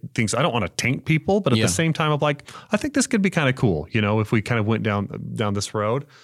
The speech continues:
Speaker 1: So, so that's another one. If, like, you've got some sort of vague ideas to, to start with and share, that can be really helpful. For me, I'm a person of faith, and starting with a prayer is,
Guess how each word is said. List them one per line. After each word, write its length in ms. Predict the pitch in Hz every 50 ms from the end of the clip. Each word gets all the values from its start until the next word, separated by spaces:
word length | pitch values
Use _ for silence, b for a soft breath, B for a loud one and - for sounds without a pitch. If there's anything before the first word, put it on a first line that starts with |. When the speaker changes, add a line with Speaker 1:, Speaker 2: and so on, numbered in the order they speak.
| B B B
Speaker 1:
So, 280 | - - 120 110 101 104
so 120 | - -
that's 220 | 110 120 117 - -
another 260 | 123 117 113 117 117
one. 200 | 110 113 117 120
If, 120 | 110 -
like, 220 | 110 101 92 - -
you've 120 | 104 -
got 180 | - 104 101 -
some 180 | - 120 104
sort 240 | 92 - - 117 107
of 220 | 104 98 95 - - _ _ -
vague 520 | 117 113 107 117 131 127 135 143 147 143 151 -
ideas 800 | 127 131 131 127 117 120 127 127 127 127 131 135 143 135 - -
to, 260 | - 135 127 120 113
to 160 | - - 135 120
start 360 | - - - 135 120 123 123
with 280 | 127 127 135 135 131 -
and 160 | 113 107 104
share, 400 | - - - 120 110 110 120 123
that 220 | 113 107 104 -
can 160 | - - 113 101
be 320 | 110 104 101 98 98 101
really 280 | - 120 117 107 110 104
helpful. 580 | 101 107 107 104 - - 139 135 139 143 - - - 110
For 160 | - - 104
me, 140 | 101 104 107
I'm 160 | 107 104 101
a 40 | 92
person 300 | - 113 101 - - 101
of 60 | 92
faith, 380 | - - 104 98 107 107 - -
and 100 | 104 -
starting 300 | - - 107 101 104 101
with 120 | 98 -
a 40 | 90
prayer 400 | - - - 107 107 110 110 113
is, 120 | 107 98